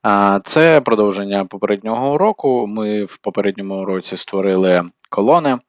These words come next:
а тепер потрібно створити до них фундаменти. А, розберемо декілька варіантів їх створювання, поясню, де який і для чого. Також буде розібрано, а, фундаменти для стін та mat foundation, типу плити,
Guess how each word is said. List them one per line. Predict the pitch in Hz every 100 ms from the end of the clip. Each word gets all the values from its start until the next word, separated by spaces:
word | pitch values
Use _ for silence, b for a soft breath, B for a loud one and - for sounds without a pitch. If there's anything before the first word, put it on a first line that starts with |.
| _ B B B -
а | 117 101 95 98 98 -
тепер | 95 120 131 135 104 95 -
потрібно | 101 - 107 101 98 95
створити | - 95 98 92 98 92 92 92
до | 90 95 92
них | 90 101 -
фундаменти. | - 190 87 82 78 78 85 - _ B B B B
А, | 110 101
розберемо | 110 110 127 117
декілька | 107 104 101 107 101 98 101 98 _ _ _
варіантів | 101 101 117 127 139 156 170
їх | 165
створювання, | - 220 208 175 151 139 120
поясню, | - 107 104 - 113 107
де | 98 107
який | 104 - 196 208 165
і | 208 147 107
для | 98 98
чого. | - 90 85 90
Також | 117 - 139
буде | 110 101 104
розібрано, | 101 104 98 98 98 92 92 87
а, | - 107 101
фундаменти | - 104 98 95 92 95
для | 95 120
стін | - - 202 190 -
та | 170 147 101
mat | 101 101 -
foundation, | 98 90 87 - 92
типу | - - 90 90 87 85
плити, | - 98 - 95